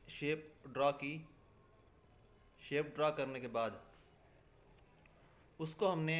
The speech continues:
एक circle भी ड्रॉ कर दिया, एक polygon भी बना दिया, तीनों में रंग भी कर दिए।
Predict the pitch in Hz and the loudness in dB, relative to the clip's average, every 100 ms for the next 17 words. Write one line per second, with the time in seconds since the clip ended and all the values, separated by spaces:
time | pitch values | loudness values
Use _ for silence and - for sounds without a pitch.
0 | 165 - - - 147 139 - 139 151 156 | 0 -10 -20 -10 -8 -6 -8 -4 -2 -2
1 | 156 - - 139 143 143 127 131 135 - | -4 -8 -14 -4 -2 -2 -6 -6 -6 -8
2 | - - - - - - - - - - | -16 -20 -20 -20 -20 -20 -20 -20 -20 -20
3 | - - - - - - - 139 151 156 | -20 -20 -20 -20 -20 -20 -10 0 0 0
4 | - - - - - - - - - 131 | -8 -20 -20 -16 -14 -14 -14 -12 -4 -2
5 | 139 147 147 131 123 117 117 117 - - | 0 -2 -4 -4 -4 -4 -4 -6 -8 -18
6 | - - - - - - - - - - | -20 -18 -18 -16 -16 -16 -16 -14 -14 -14
7 | - - - - - - - - - - | -14 -16 -18 -16 -16 -16 -16 -14 -14 -14
8 | - - - - 143 147 - 156 156 - | -14 -14 -14 -12 -14 -14 -14 -16 -16 -16
9 | - 131 135 131 120 120 131 131 123 117 | -12 -8 -8 -6 -4 -4 -6 -6 -6 -6
10 | 117 | -10